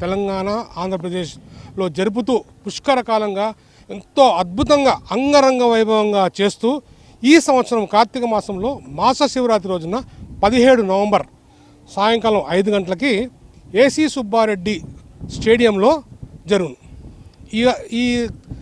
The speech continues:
గత పదిహేను రోజులుగా ఎంతోమంది, వందల మంది కష్టపడి ఒక స్టేజ్ కానీ, అంటే వచ్చిన భక్తులకి ప్రతి ఒక్కరికి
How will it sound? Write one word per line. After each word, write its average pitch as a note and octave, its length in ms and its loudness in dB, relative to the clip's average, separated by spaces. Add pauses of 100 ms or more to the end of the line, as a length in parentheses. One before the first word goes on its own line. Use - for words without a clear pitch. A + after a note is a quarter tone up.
(600)
గత B3+ 380 6 (180)
పదిహేను C4+ 440 2
రోజులుగా A#3 580 2 (580)
ఎంతోమంది, A3 680 2 (340)
వందల G#3 300 0
మంది F#3+ 380 -4
కష్టపడి F3 640 -6 (400)
ఒక - 100 -16
స్టేజ్ G3 440 -2
కానీ, F#3 340 -4 (160)
అంటే A#3 320 2
వచ్చిన C#4+ 480 -4
భక్తులకి G3+ 600 -4
ప్రతి G#3 320 -6
ఒక్కరికి A3 480 -2